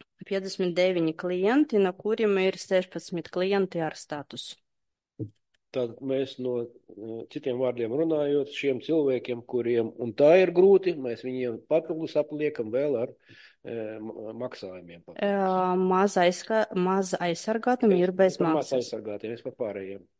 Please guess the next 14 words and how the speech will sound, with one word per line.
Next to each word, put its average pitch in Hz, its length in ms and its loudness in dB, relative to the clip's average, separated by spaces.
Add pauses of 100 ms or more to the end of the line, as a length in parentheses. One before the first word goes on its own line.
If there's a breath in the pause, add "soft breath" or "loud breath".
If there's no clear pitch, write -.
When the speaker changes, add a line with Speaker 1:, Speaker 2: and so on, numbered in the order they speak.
(520)
Speaker 1:
Nu, 180 440 -2
ja 185 360 0
cilvēkiem 190 580 0
ir 160 100 0
grūti, 185 400 0
viņiem 180 400 4
ir 160 120 -2
iespēja 214 560 2
noformēt 175 560 0
statusu, 165 580 -2
un 180 140 2
tad - 160 -6
pakalpojums 208 680 0
būs 170 300 -6